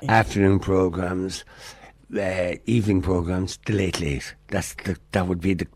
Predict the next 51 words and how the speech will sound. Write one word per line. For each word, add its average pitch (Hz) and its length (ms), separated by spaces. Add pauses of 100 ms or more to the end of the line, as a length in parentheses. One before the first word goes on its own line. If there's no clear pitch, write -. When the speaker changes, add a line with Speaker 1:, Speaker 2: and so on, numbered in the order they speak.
(140)
Speaker 2:
the, 170 120
Speaker 1:
Yeah, 120 160 (120)
Speaker 2:
the 85 380
Speaker 1:
the 156 80
Speaker 2:
traje- - 40
Speaker 1:
thinking. 131 480
Speaker 2:
trajectory. 90 800 (1040)
None 104 200
of 82 100
it. - 180 (100)
Speaker 1:
<laughs> 233 300 (680)
Speaker 2:
Because 104 340
Bosco 123 380
was 90 180
so - 300
huge. 90 560
Speaker 1:
I 214 80
know. 226 240 (260)
Speaker 2:
We 120 80
were 107 140
rooted 98 480 (240)
to 98 140
the 95 120
spot. 147 400 (140)
Speaker 1:
Jonathan 269 360
Speaker 2:
But 220 60
Speaker 1:
Ryan 262 380
was 175 120
there 156 140
as 147 140
well, 208 180
Speaker 2:
he 143 140
Speaker 1:
wasn't 147 80
Speaker 2:
was, 156 80
Speaker 1:
he? 208 80
The - 200
Speaker 2:
he 175 40
was 190 140
Speaker 1:
voice - 20
of 208 60
Speaker 2:
there 240 160
in 226 60
Speaker 1:
God. 180 80
Speaker 2:
the 131 180
early 123 280
days, 107 300
but 95 80
Speaker 1:
Yeah. - 180
Speaker 2:
I 151 120
was 180 240
lucky. 110 420